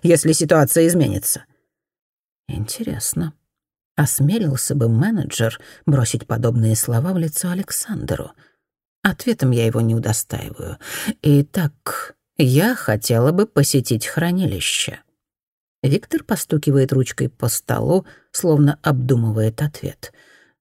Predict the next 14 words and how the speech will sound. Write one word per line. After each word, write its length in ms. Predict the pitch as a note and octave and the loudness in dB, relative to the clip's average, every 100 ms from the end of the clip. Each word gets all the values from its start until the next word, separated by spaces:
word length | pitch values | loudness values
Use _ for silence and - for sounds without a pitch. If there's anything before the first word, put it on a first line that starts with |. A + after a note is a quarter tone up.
| - | -2
«Да, 340 | - - G#2+ - _ _ | 2 2 0 -8 _ _
мы 160 | - G3+ | 2 4
можем 340 | E3 C#3+ C#3 | 6 4 4
сделать 360 | B2+ C#3 C3 C3+ | 4 4 4 4
это 160 | C3 D3 | 2 0
тотчас». 680 | - G2+ - - - - - _ _ _ _ _ _ _ - | -2 -6 -6 -6 -4 -6 -10 _ _ _ _ _ _ _ -4
В 80 | A#2+ | 0
маленьком 520 | F#3+ D4 C#4 - C3 | 2 2 0 0 0
уединенном 640 | A#2 A2 A2+ A#2 B2 A2+ | 0 0 -2 -2 -2 -4
кабинете 720 | A2 - A2 G2 G#2 D3+ - C#4+ _ _ _ - | -2 0 0 0 0 -2 -4 -6 _ _ _ 0
Виктор 400 | D#3 A3+ - D4 | 2 2 2 2
выкладывает 580 | G3+ D#3 D3 C3+ B2+ B2 | 2 4 4 4 2 2
на 140 | A#2+ | 0
стол 420 | A2+ - D#3 D#3 | 0 0 4 4